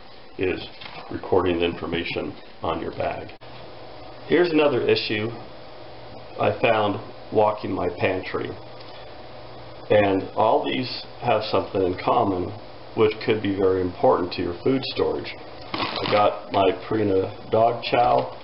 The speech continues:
I got some Bisquick, cocoa, I got some Kool-Aid, Lipton soup, salt, uh, cocoa mix, cornstarch,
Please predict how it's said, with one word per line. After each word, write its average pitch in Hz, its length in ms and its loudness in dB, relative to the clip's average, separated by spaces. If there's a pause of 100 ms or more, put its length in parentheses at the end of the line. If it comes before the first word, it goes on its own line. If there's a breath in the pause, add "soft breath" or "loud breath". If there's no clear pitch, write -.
(220)
I - 80 0
got - 220 4
some 87 160 -2
Bisquick, - 760 2
cocoa, 110 540 4
I 92 120 0
got 92 140 4 (120)
some 92 120 -10 (100)
Kool-Aid, 120 420 6 (600)
Lipton 117 420 0
soup, 113 420 0 (180)
salt, 113 380 4 (840)
uh, 90 460 4
cocoa 127 360 4
mix, 107 220 4 (420)
cornstarch, 127 760 4